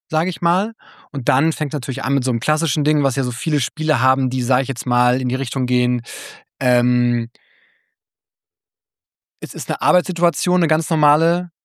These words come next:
die halt dann so einen, so einen Mystery-Horror-Touch bekommt. So, ne? Also da gibt's ja zum Beispiel,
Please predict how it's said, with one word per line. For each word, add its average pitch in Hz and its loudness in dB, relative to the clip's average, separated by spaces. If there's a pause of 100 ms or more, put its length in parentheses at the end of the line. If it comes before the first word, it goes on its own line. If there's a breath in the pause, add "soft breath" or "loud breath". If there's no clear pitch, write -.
(380)
die 135 2
halt 131 0
dann 127 2
so 120 0
einen, 123 4
so 120 2
einen 120 2
Mystery-Horror-Touch 117 0 (540)
bekommt. 107 -4 (140)
So, 101 -10
ne? 170 0 (360 loud breath)
Also 120 2
da 120 2
gibt's 127 -2
ja 131 2
zum 123 -2
Beispiel, 117 2